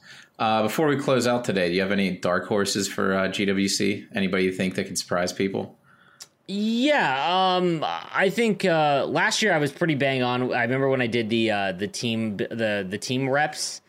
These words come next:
Speaker 1: Hmm.
Speaker 2: 'cause last year you, you could see who was gonna be playing for each team. I, I think I went, like, twenty-six for thirty-two. It was, I was impressed at myself. So I, I, like, this year, <sighs>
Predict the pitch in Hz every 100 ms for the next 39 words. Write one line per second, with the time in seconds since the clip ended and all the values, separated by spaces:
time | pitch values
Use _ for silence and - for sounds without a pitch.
0 | _ - 107 104 113 117 117 123 117 117
1 | 117 107 101 120 120 117 113 104 107 95
2 | 110 - 104 104 104 104 - 104 113 -
3 | 113 117 113 110 123 120 120 110 110 -
4 | 117 113 117 - 113 - 107 - 110 107
5 | 104 101 110 127 117 135 - - 175 233
6 | 196 175 - 170 165 - 127 117 - 107
7 | 95 143 131 - - - - 160 160 -
8 | _ 143 139 135 135 - _ _ - -
9 | - _ - 156 135 208 - 240 226 196
10 | - - _ _ _ _ _ -